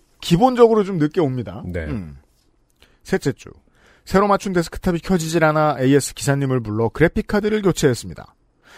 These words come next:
Speaker 1: 배달 오는 중에 문제가 있었나 봐요.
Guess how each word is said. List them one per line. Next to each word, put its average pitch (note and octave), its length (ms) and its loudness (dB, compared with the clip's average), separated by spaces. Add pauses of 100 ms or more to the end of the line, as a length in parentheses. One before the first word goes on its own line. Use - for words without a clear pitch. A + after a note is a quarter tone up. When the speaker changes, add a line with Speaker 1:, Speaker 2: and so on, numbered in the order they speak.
(200)
Speaker 1:
배달 D#3 320 4
오는 G3+ 220 -2
중에 G3 180 -4
문제가 F3+ 400 0
있었나 E3 340 -2
봐요. A#2+ 520 -2